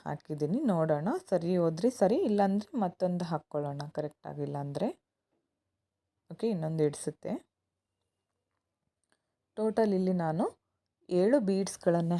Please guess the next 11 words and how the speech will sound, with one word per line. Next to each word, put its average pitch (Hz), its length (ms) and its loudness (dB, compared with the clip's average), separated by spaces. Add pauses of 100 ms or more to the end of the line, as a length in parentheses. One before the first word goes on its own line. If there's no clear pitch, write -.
ಹಾಕಿ 151 320 -2 (180)
ಡಬಲ್ 156 320 4
ಕ್ರೋಶೆ 151 320 -4
ಕಂಬನ 147 360 -4 (100)
ಮಾಡ್ಕೋತಿದ್ದೀನಿ. 147 720 -4 (3750)
ಏಳು 170 240 -4 (100)
ಬೀಡ್ಸ್ಗಳನ್ನು 151 640 -4
ಹಾಕಿ 147 240 -10 (120)
ಡಬಲ್ 151 320 -2
ಕ್ರೋಶೆ 151 360 -8
ಕಂಬ 151 240 -6